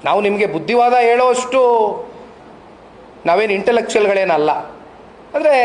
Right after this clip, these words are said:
ಸಣ್ಣ ಪುಟ್ಟ ವಿಚಾರಗಳು, ನಾವು ಮುಂದೆ ಭವಿಷ್ಯದಲ್ಲಿ ಸಮಾಜ ಎಲ್ಲಿಗೆ ಹೋಗಬೇಕು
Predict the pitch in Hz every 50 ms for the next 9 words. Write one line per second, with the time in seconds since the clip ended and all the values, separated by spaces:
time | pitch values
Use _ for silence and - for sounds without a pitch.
0 | 233 220 208 208 - - - - - - - - 262 247 254 254 247 247 240 233
1 | 240 233 214 214 208 - 214 208 202 185 185 190 202 202 190 185 185 185 180 175
2 | 170 165 165 165 - - - - - - - - - - - - - - - -
3 | 196 220 226 220 214 208 202 175 190 208 233 233 233 - 208 202 202 202 196 196
4 | 190 185 190 185 180 208 208 208 208 202 190 185 175 165 156 - - - - -
5 | - - - - - - - - - - - - - 190 208 240 254 254 240 233
6 | 214 208 208 208 202 196 185 185 180 180 180 160 139 131 131